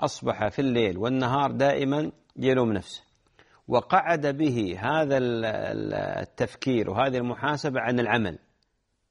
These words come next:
قعدت به عن العمل، أصبح ما، يعني يلوم نفسه على ترك الواجبات ويزداد في ترك الواجبات،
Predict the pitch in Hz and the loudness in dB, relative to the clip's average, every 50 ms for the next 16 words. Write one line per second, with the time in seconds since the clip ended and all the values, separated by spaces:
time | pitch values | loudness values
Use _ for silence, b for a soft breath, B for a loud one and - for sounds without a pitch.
0 | _ _ _ - 139 123 117 120 117 127 117 - 120 139 139 123 123 101 104 113 | _ _ _ 2 2 2 2 2 0 -2 -4 -4 -4 -4 -2 -2 -2 -4 -4 -4
1 | 113 110 104 95 110 120 104 85 - - - - - - - - 135 117 143 156 | -4 -4 -2 -2 0 0 -2 -2 -6 -8 -12 -12 -14 -10 -6 -6 -4 -4 -2 -4
2 | 156 135 113 98 - b b b b b - 101 113 120 127 135 147 156 156 160 | -4 -4 -6 -8 -12 b b b b b -6 -4 0 0 2 2 4 4 4 2
3 | 165 156 - - 131 135 143 143 131 - 151 143 - - 139 135 127 120 107 101 | 0 0 0 0 0 2 2 0 0 0 0 -2 0 -2 0 2 2 2 2 0
4 | 101 92 104 110 123 135 139 - - 139 131 135 139 120 131 147 175 175 143 - | -2 -2 0 0 -2 -2 -4 -6 -4 0 2 2 2 2 2 4 4 4 4 2
5 | - 139 - 139 127 120 - 123 117 110 104 98 90 95 92 85 87 85 - | -2 -4 -2 -2 -2 -2 -2 -2 0 2 2 2 0 -2 -4 -6 -8 -10 -12